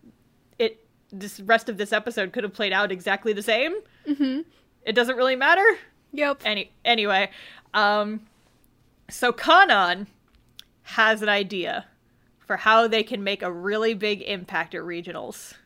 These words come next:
Speaker 2: Oh.
Speaker 1: So this is apparently, she's, like, got this notebook that she carries around with her that's, like, dance formation ideas. And this is apparently something she came up with when they were id-, when they were idols in their first year.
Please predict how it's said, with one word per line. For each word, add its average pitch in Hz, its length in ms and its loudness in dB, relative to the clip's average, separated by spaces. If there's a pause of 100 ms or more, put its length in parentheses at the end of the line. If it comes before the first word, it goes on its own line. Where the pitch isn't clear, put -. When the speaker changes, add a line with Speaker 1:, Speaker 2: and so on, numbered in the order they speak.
(240)
Speaker 2:
Oh. 165 680 -10 (640)
Speaker 1:
So - 240 -4
this 202 160 -8
is 190 120 -12
apparently, 226 680 0
she's, 220 220 -8
like, 247 220 4
got 247 180 6
this 262 180 -4
notebook 196 520 -6
that 180 120 -8
she 185 120 -10
carries 180 360 -6
around 170 440 -2
with 175 180 -8
her - 240 -10 (220)
that's, 196 200 -8
like, 175 260 -2 (920)
dance 208 360 0
formation 185 640 -4
ideas. 170 800 -6 (1300)
And 190 120 -8
this 196 140 -10
is 185 240 -12
apparently 269 640 0
something 226 440 -2
she 233 240 -4
came 269 300 2
up 220 180 4
with 196 260 -6
when 175 260 -6
they 190 180 -4
were 190 260 -2
id-, 175 280 0
when 190 300 -8
they 196 140 -4
were 190 160 -4
idols 185 360 -2
in 185 80 -12
their 170 120 -6
first - 460 -4
year. - 300 -12